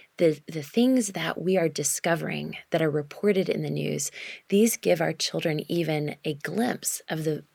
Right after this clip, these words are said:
varied vocations out there. So we know what is going on in the world. We need to know about it, not merely to become more of who we are, but also to help draw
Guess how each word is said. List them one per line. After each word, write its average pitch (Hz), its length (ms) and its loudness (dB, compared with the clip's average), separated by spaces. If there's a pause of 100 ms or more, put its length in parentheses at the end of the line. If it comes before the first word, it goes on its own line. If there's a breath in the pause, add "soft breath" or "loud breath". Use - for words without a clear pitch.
(160)
varied 170 580 4
vocations - 960 -4
out - 240 -4
there. - 320 -2 (560 loud breath)
So - 180 2
we 226 160 8
know 277 520 4
what 170 540 0 (360)
is 180 180 -2
going 180 300 4
on 170 240 0
in 156 80 -2
the 151 80 -4
world. 135 580 -6 (400 loud breath)
We 196 120 6
need 226 360 6
to 165 120 -4
know 131 300 -6
about - 300 -4
it, - 280 -4 (400 loud breath)
not 196 340 4
merely 190 520 4
to 156 420 -2
become 220 460 2
more 190 200 6
of 156 140 0
who 208 200 2
we 160 260 0
are, 156 340 0
but - 220 -2
also 185 500 0
to 170 280 -4
help - 460 -2
draw 170 380 -2